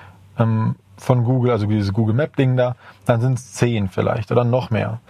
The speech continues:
Aber es gibt diese gewisse Vorauswahl. Es werden nicht alle Restaurants gelistet. Worauf ich jetzt natürlich achte, ist die beschissene Sternebewertung. Sternebewertung bei Google. Das ist doch das Simpelste. Es gibt viele Restaurants in meiner Umgebung, die kriegen das nicht hin. Die haben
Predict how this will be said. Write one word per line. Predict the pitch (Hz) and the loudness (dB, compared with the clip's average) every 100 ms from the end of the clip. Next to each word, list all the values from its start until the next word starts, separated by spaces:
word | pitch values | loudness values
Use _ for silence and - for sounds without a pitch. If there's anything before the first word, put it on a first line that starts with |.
| - - - - | -20 -20 -20 -2
Aber | 135 165 | 0 0
es | - | 0
gibt | 185 | 0
diese | 147 123 | 0 0
gewisse | 135 180 214 | 0 0 -2
Vorauswahl. | - 139 110 104 101 104 | -2 0 0 -2 0 0
Es | 123 | 0
werden | 202 240 247 | 0 0 0
nicht | 254 - | -2 -2
alle | - 143 | 0 0
Restaurants | 131 131 151 147 165 | 0 -2 0 -2 -2
gelistet. | 151 127 104 113 - - - - - - - | 0 -2 -2 -6 -8 -12 -20 -20 -20 -8 -2
Worauf | 131 175 208 220 | 0 2 0 0
ich | 196 | 0
jetzt | 233 | 0
natürlich | 214 190 220 202 | 0 0 -2 0
achte, | 147 - 165 214 - - | -2 -2 -2 -2 -6 -4
ist | 151 - _ - | -4 -4 _ 0
die | 180 185 | 0 2
beschissene | 165 131 185 - 190 202 | 0 0 -2 0 0 0
Sternebewertung. | - - 226 247 131 113 113 110 110 117 _ _ - - - - - | -4 -2 0 0 0 0 0 -2 -6 -8 _ _ -20 -20 -20 -20 -12
Sternebewertung | - - 247 269 269 151 156 143 131 127 190 175 | -4 0 0 0 0 0 0 0 0 0 -2 0
bei | 131 165 | 0 0
Google. | 240 240 131 113 - _ _ - - - | 0 0 0 -2 -8 _ _ -20 -10 -2
Das | 170 | 0
ist | 170 196 | 0 0
doch | 226 - _ _ - - | -2 -4 _ _ -20 -2
das | 185 175 | -2 0
Simpelste. | 277 277 208 - 135 | -2 -2 -2 -2 -2
Es | 165 - | -2 -4
gibt | 214 - | -10 -8
viele | - 285 294 277 | -2 0 0 -2
Restaurants | 254 - 240 180 175 214 | -4 -2 -2 0 -2 -2
in | 185 | -2
meiner | 180 170 | 0 0
Umgebung, | 156 123 147 | 0 0 0
die | 151 | -2
kriegen | - 180 | 0 0
das | 208 214 | 0 -2
nicht | 226 | -2
hin. | 302 240 | -2 0
Die | 139 | 0
haben | 139 185 233 | 0 0 -4